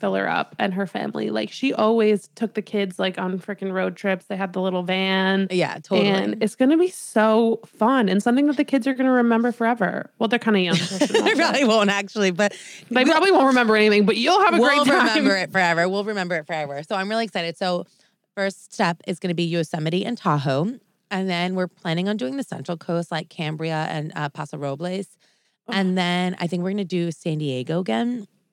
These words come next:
Speaker 2: We just want a little beach stay. And then I think Steve and I might just do, like, a little solo trip, one solo trip going up to Napa Valley by ourselves.
Speaker 1: Oh, amazing.
Speaker 2: So I'm really excited about that. I'm excited to spl-, explore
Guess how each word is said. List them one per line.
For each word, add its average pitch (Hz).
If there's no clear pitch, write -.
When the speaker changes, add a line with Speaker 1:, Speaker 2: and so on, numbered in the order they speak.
Speaker 2:
We 180
just 165
want 156
a 156
little 156
beach 147
stay. 202
And 180
then 165
I 170
think 214
Steve 175
and 160
I 147
might 143
just -
do, 143
like, 139
a 139
little 139
solo 147
trip, -
one 156
solo -
trip -
going 151
up 165
to -
Napa 139
Valley -
by 156
ourselves. -
Speaker 1:
Oh, 226
amazing. 220
Speaker 2:
So 196
I'm 190
really 214
excited 175
about 165
that. 185
I'm 175
excited 165
to 202
spl-, -
explore 156